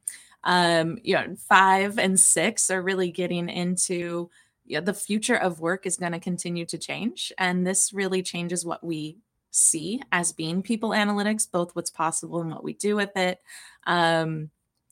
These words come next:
number six, and this is another one that I, I think similar to number two on the picture,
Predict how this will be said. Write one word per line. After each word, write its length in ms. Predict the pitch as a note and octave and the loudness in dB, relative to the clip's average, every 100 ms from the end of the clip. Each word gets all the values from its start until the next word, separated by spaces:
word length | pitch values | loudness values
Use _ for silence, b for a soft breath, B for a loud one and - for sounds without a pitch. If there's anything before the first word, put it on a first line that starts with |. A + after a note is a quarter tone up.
| - | 2
number 260 | A#3 A#3 A#3+ | 6 6 6
six, 380 | A#3+ G3 G3 G#3+ | 4 2 2 0
and 100 | G3+ | 2
this 140 | G3 | 2
is 240 | G#3+ F#3+ - | 2 -2 -2
another 360 | G3 F#3 G3 F#3+ | 0 2 2 0
one 240 | F#3 F3 | 0 0
that 140 | E3+ - | -2 -2
I, 240 | F3 - | -4 -4
I 60 | - | -6
think 320 | F#3 F#3+ F#3 - - _ - | -4 -4 -4 -10 -20 _ 0
similar 440 | - A3 G#3+ G#3+ | 4 6 6 6
to 80 | A3 | 6
number 280 | G3 G#3 A3+ | 4 2 0
two 360 | - G3+ F3 | 0 0 0
on 180 | F#3+ F#3 | -2 -2
the 80 | F3+ | -2
picture, 480 | F3+ F3 - F3+ | -4 -6 -4 -4